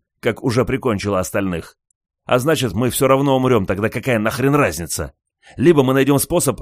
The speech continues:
остановить её и убить, прежде чем она убьёт нас. И тогда остров наш. Точнее, мой.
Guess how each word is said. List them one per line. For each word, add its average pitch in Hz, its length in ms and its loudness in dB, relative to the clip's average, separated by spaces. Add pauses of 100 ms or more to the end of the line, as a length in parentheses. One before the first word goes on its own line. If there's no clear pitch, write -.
остановить 165 560 0
её 110 220 2
и - 100 -6
убить, 139 340 2
прежде 113 340 -2
чем 113 180 -2
она 110 200 0
убьёт 113 300 -2
нас. 90 320 -4 (480)
И 170 100 -4
тогда 170 280 2
остров 143 420 0
наш. 87 360 -6 (560)
Точнее, 135 400 0
мой. 135 420 -2